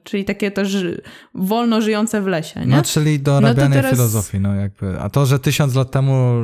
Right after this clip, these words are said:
Speaker 2: lisy też polowały na ptaki i nikt ich tak nie wybijał, bo nie było tylu ludzi i tylu myśliwych, no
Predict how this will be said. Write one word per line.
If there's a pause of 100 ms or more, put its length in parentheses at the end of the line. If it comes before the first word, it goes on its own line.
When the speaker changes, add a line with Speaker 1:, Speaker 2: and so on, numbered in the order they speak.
Speaker 2:
lisy
też
polowały
na
ptaki
i
nikt
ich
tak
nie
wybijał,
bo
nie
było
tylu
ludzi
i
tylu
myśliwych,
no